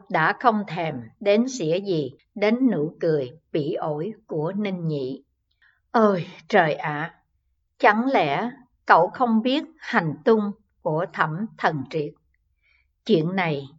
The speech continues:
làm sao có thể chứ? Thật sự là xứng đôi với Tiếu Đồng mà." Lâm Thư trợn mắt nghĩ. Vừa vào thư viện, lập tức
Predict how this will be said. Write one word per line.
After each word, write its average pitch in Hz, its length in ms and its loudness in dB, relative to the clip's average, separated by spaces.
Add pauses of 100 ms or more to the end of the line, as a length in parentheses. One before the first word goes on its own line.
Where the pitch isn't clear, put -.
(120)
làm 147 280 -2
sao 175 500 -4 (140)
có 202 360 4
thể 151 340 -6
chứ? 240 220 2 (1300)
Thật 175 240 0
sự 151 400 0 (140)
là 175 320 0
xứng 226 420 -2
đôi 170 340 -2 (100)
với 185 440 2
Tiếu 240 260 0 (160)
Đồng 170 300 -2
mà." 135 360 -10 (920)
Lâm 190 200 -2 (160)
Thư 170 300 -4 (300)
trợn 147 200 2 (160)
mắt 208 220 -2
nghĩ. 156 380 -8 (2250)
Vừa 190 420 6 (240)
vào 175 400 2
thư 233 260 2
viện, 160 260 -2 (600)
lập 185 140 4 (160)
tức 247 140 2